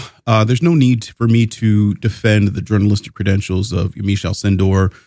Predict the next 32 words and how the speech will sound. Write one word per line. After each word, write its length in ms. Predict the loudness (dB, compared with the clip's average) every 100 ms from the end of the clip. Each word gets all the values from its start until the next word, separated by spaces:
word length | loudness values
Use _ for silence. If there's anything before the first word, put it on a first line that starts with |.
| _ _
April 240 | -2 -2 -2
Ryan, 600 | 0 2 4 4 2 0
or 220 | -2 0
Abby 180 | 0 -2
Phillip. 420 | -4 -2 -2 -4 -4
All 160 | -2 -2
three 220 | -2 -2
are 100 | -2
consummate 480 | 0 -2 0 -6 -6
professionals. 640 | -2 -2 -2 -4 -4 -8 _ _ _ -2
Um, 340 | 2 2 2
and 80 | 2
I 60 |
don't 120 | 2 2
need 140 | 2
to 40 |
get 180 | 0 0
into, 500 | 0 0 0 2 -2 -2
you 100 | -2
know, 80 | 0
defending 440 | -2 0 2 2
their 100 | 0
records. 520 | 0 -2 -4 -8 -10 -2
They, 180 | 0 0
ex-, 220 | -2 -16 -4
you 160 | -2
know, 100 | 0
their 120 | -2 -2
work 240 | -2 -2
speaks 280 | -4 -4 -4
for 120 | -4
themselves. 640 | -4 -4 -2 0 -2 -6